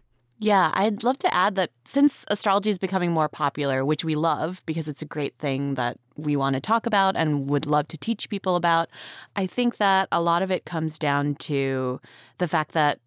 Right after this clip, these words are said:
um, things can be easily reduced to these sort of single sound bites. And one of the ways that it's really easy to kind of try and put, like, a pin in someone is with their sun sign.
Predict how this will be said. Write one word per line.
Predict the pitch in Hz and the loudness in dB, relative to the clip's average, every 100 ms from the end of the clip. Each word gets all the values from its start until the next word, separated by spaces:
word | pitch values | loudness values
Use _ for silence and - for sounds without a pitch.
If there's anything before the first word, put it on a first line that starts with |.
| - | -2
um, | 147 135 131 123 117 - _ - - _ | 2 2 0 -4 -8 -14 _ -20 -20 _
things | 214 214 | 0 0
can | - 208 | 0 -2
be | 190 160 | 0 0
easily | 151 165 | 0 0
reduced | 151 147 135 139 139 - | 0 -2 -2 -4 -4 -6
to | 143 | -4
these | 139 139 139 | -2 -2 -2
sort | - 151 | -4 -4
of | 139 135 | -2 -4
single | - - 135 135 | -4 -4 -2 -2
sound | 135 143 127 143 | -2 -2 0 0
bites. | 185 202 208 - - | 0 -2 -2 -6 -4
And | 165 151 151 147 147 | 0 2 2 0 0
one | 147 | 0
of | 143 | 0
the | 147 143 | 0 -2
ways | 139 135 135 - | 0 0 -2 -4
that | 135 127 113 - - - - | -4 -2 -4 -8 -20 -20 -6
it's | - | -4
really | 160 156 - | 0 0 0
easy | 151 143 147 | 0 0 -2
to | 139 156 | -4 -6
kind | - 143 135 | -4 -4 -2
of | 131 131 131 - | -2 -2 -6 -10
try | - 156 | -4 0
and | 147 | 0
put, | 139 151 143 - _ _ _ _ | -2 -4 -4 -8 _ _ _ _
like, | 160 135 | -8 -6
a | |
pin | - - 220 | -8 -2 0
in | 226 | 2
someone | 214 208 202 202 196 | 2 0 2 2 0
is | 202 160 156 147 151 - | 0 2 4 2 -2 -10
with | 160 165 | -2 -2
their | 165 151 | 0 -2
sun | - 151 | -2 -4
sign. | - - - | -4 -6 -6